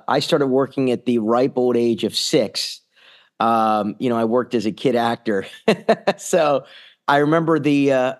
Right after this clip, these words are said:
first commercial I ever did was for Mattel, and they had me in a harness, and I was flying around.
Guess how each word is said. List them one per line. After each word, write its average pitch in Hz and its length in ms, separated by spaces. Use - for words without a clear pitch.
first 180 400
commercial 143 540
I 127 80
ever 123 180
did 123 260
was 113 240
for 120 300
Mattel, 110 720
and 120 680
they 123 160
had 139 220
me 139 100
in 120 80
a 110 40
harness, 143 560
and 113 100
I 113 40
was 104 160
flying 139 520
around. 127 640